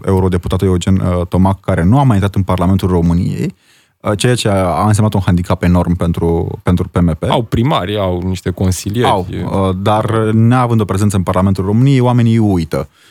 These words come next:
Speaker 1: Trebuie să spunem acest lucru. Avem, uh, Forța Dreptului lui Ludovic Orban, care e un partid total anti-P S D, un partid format ca urmare a, uh, alianței dintre P S D și P N L.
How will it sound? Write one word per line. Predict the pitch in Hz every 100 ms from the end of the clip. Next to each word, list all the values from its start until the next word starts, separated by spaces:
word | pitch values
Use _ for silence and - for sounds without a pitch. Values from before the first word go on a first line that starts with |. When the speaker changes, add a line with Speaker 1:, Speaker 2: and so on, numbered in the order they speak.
| _ _
Speaker 1:
Trebuie | - 110 95
să |
spunem | 98 92
acest | 87 85 85
lucru. | 92 - 78 - - _
Avem, | - 87 127 143
uh, | 131 120 113 104
Forța | - 131 123
Dreptului | 117 117 104
lui | 98
Ludovic | 101 117 104 101 -
Orban, | 104 107 92 92 87 85 87 _
care | - 98 98
e | 98 107
un | 131 117 104 -
partid | 95 92 - 110 101 - - -
total | 107 92 110
anti-P | 92 107 98 - 92
S | -
D, | 87 - - - -
un | 107
partid | 95 90 - 113
format | - 110 95 101 131 -
ca | - 107
urmare | 98 95 104 120 117 101
a, | - 104 104 98 _ _ _
uh, | - 92 90 90
alianței | 98 104 110 120 117 110 101
dintre | 107 110 101
P | 90 - 104
S | 101
D | 92 104
și | 98
P | -
N | 95 87
L. | - 98